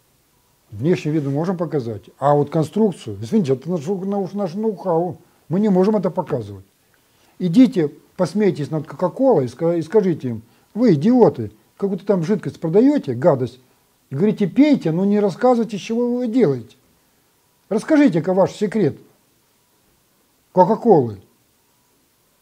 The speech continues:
Так вот, благодаря тому, что Кока-Кола, там умные менеджеры, держат секрет напитка в секрете, ноу-хау, мы знаем,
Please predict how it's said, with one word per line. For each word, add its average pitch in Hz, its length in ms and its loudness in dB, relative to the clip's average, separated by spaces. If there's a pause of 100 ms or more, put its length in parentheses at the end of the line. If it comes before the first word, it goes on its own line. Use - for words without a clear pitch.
(460)
Так 151 160 0
вот, 208 100 4
благодаря 190 260 4
тому, 196 340 0
что - 160 -8
Кока-Кола, 165 560 -2
там 147 240 -4
умные 143 240 -2
менеджеры, 110 560 -4 (400)
держат 147 340 0 (320)
секрет 151 320 -4
напитка 160 460 -6
в - 40 -14
секрете, 143 540 -8 (280)
ноу-хау, 135 480 -8 (280)
мы 160 140 0
знаем, 139 380 -4